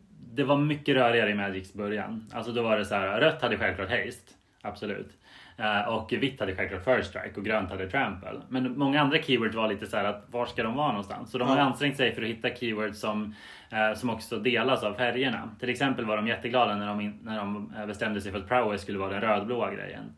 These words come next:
Speaker 2: Just det.
Speaker 1: Death Touch är ju grönt och svart till exempel.
Speaker 2: Ja.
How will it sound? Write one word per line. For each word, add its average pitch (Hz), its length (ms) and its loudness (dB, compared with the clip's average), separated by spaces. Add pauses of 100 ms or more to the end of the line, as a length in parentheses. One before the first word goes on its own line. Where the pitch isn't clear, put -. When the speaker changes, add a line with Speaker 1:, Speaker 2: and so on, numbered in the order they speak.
Speaker 2:
Just 143 180 -2
det. - 60 -4 (140)
Speaker 1:
Death - 300 4
Touch 120 260 2
är 101 60 0
ju 98 220 0
grönt 101 340 0
och 98 120 -4
svart 113 260 -2
till 104 120 -10
exempel. 107 480 -10
Speaker 2:
Ja. 131 80 2